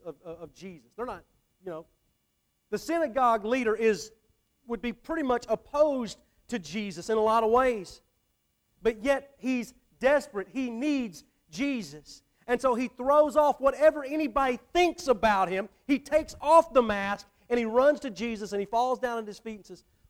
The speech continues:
"Please, please come heal my daughter."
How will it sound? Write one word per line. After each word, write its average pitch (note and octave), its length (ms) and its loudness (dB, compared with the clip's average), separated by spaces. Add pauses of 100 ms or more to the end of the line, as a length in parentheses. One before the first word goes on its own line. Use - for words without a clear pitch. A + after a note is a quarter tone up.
(140)
"Please, A3+ 540 -4 (340)
please A3+ 380 -6
come F#3+ 200 -12
heal F#3 240 -6
my D#3 180 -8
daughter." B2+ 360 -12